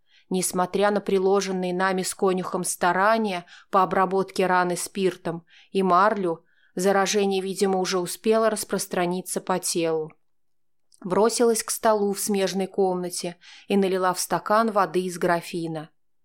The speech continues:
Холодная. Плохо. Ведь она простояла возле окна,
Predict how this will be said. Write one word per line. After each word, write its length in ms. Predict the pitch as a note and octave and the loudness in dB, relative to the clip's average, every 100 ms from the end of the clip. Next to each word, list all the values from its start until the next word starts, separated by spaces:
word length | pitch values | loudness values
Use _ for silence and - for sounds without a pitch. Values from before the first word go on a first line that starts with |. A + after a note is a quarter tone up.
| _ _ | _ _
Холодная. 920 | - G3+ G#3 F3 E3+ E3 E3 D3+ - _ _ _ - | -2 0 0 0 -2 -4 -6 -8 -14 _ _ _ -6
Плохо. 640 | F#3+ F3+ E3 - D3+ D3+ _ _ _ _ _ | -2 2 0 -2 -8 -12 _ _ _ _ _
Ведь 240 | E3+ F3 F3+ | -4 -2 0
она 240 | F3 G3 | 0 0
простояла 680 | - G3 - F#3 F3 F#3+ F#3+ | 0 -2 0 -2 0 0 0
возле 400 | F3+ G3 F#3 F3+ | 0 -2 0 0
окна, 500 | F3 - F3 G#3 G#3+ | -2 -2 2 2 0